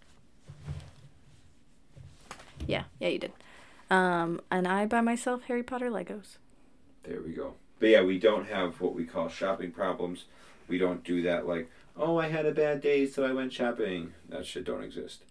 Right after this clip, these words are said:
Speaker 1: No, not really.
Speaker 2: So, um, that is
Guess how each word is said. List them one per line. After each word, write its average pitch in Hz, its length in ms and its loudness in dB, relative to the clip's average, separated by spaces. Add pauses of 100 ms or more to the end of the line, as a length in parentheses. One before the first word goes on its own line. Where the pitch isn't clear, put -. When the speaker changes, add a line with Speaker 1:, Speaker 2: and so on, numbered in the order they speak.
(120)
Speaker 1:
No, 175 340 -2 (160)
not 202 180 -8
really. - 260 -10 (400)
Speaker 2:
So, 90 380 4 (340)
um, 92 340 2 (720)
that 110 300 8
is 143 400 4